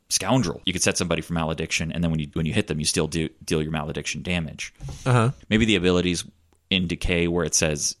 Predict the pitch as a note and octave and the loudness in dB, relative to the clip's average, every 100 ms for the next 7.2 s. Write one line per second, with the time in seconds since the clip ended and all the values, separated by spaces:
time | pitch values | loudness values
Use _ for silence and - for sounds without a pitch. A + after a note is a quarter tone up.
0 | - E2 G2+ F2+ E2 E2+ E2+ D#2+ D#2 - | -6 -2 0 0 0 0 0 0 -2 -2
1 | E2+ D#2 - D#2+ E2 D#2 - D#2 D#2+ F2 | 0 0 0 0 -2 -4 -6 -4 -2 -2
2 | F#2+ - - - A2+ A#2+ F#2+ F2 E2 - | -4 -8 -8 0 4 6 6 4 2 2
3 | - - F#2 F#2 F#2+ G2 - - F#2+ F2+ | -2 0 2 4 2 0 -6 -4 -2 0
4 | F2 - - G#2+ - G2 E2+ E2+ D#2+ D#2+ | 0 -2 0 2 4 2 4 4 2 4
5 | E2 F2 F#2 F#2+ G2+ - - F2 - D#2+ | 4 4 2 0 -6 -14 -2 -2 2 0
6 | D#2+ D2+ D2 D2 D#2 D#2+ - - - A#2+ | 2 0 0 -4 -6 -8 -12 -14 -2 2
7 | A#2 C3+ | 2 0